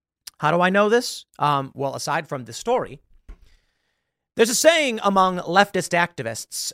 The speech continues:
"Snitches get stitches." You know what that means? It means if, uh, you rat on a far leftist, and it's not just far leftists, but they say this a lot. Like, criminals say this too. Snitches get stitches.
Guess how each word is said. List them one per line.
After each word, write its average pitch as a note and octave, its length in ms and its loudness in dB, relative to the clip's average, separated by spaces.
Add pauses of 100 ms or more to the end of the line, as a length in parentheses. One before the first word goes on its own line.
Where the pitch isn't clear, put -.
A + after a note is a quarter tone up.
(120)
"Snitches C#4+ 840 -4
get - 200 -4
stitches." - 840 -8 (1120)
You D#3 60 -8
know - 20 -4
what C#3 40 -8
that F#3 140 2
means? A#3+ 280 -4 (440)
It - 80 -4
means A3+ 480 0
if, G3 480 0
uh, D#3+ 300 4
you F#3+ 220 -6
rat D3 520 -2 (140)
on C#3+ 140 -6
a C3 40 -6
far D#3 220 2
leftist, A#2+ 380 -8
and - 20 0
it's C4 120 -4
not G4+ 120 6
just F4 140 -4
far G3 160 6
leftists, D#3+ 420 0
but F#3 80 -2
they A3+ 80 2
say G#3 140 0
this D3 100 -8
a C3 60 -6
lot. A#2 200 -10 (120)
Like, F3+ 180 -6
criminals C#3 300 -4
say A#2+ 100 -10
this G#2+ 140 -14
too. F2+ 180 -14 (640)
Snitches G3+ 500 -2
get E3+ 160 -4
stitches. - 440 -12